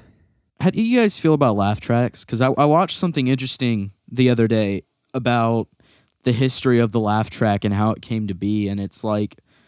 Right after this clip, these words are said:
like, so apparently they had something called a laugh box,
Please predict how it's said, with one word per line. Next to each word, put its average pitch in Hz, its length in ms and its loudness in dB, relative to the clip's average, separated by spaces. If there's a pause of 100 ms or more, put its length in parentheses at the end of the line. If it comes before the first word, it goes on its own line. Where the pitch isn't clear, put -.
(500)
like, 143 200 0
so 160 120 0
apparently 165 320 0
they 147 100 -2
had 147 180 0
something 135 180 -4
called 123 180 -4
a 98 40 -6
laugh 107 380 -4
box, 92 540 -4